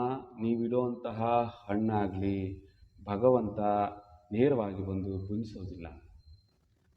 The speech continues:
ಉಚ್ಚಿಷ್ಟ ದೃಷ್ಟ, ದೃಷ್ಟ್ಯ ಅಂದ್ರೆ, ನೋಡಿದ ಮಾತ್ರದಿಂದಲೇ ಅದು ಪ್ರಸಾದದ ರೂಪಕ್ಕೆ ಬದಲಾಗತ್ತೆ. ಹಾಗಾಗಿ ಅದನ್ನ ನೀವು ಸ್ವೀಕಾರ ಮಾಡ್ತೀರಿ. ನೀವು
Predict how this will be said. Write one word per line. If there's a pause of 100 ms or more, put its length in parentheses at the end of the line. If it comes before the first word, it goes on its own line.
(140)
ಉಚ್ಚಿಷ್ಟ (340)
ದೃಷ್ಟ, (360)
ದೃಷ್ಟ್ಯ
ಅಂದ್ರೆ,
ನೋಡಿದ
ಮಾತ್ರದಿಂದಲೇ
ಅದು (600)
ಪ್ರಸಾದದ
ರೂಪಕ್ಕೆ
ಬದಲಾಗತ್ತೆ. (840)
ಹಾಗಾಗಿ
ಅದನ್ನ
ನೀವು
ಸ್ವೀಕಾರ
ಮಾಡ್ತೀರಿ. (760)
ನೀವು